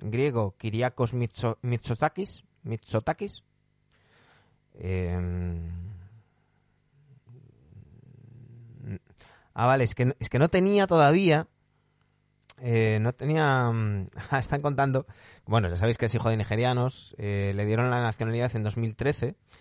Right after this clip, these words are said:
lo que le permitió viajar a Estados Unidos y unirse a los, a los, em, eh,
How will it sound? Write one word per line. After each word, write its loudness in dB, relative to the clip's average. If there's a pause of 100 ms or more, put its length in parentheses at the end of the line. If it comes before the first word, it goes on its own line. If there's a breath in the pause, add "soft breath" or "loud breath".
(140 soft breath)
lo -10
que -2
le 0
permitió 2
viajar 2
a -2
Estados -2
Unidos 0
y -2
unirse -2
a -2
los, -4
a -8
los, -6
em, -6 (1120 soft breath)
eh, -2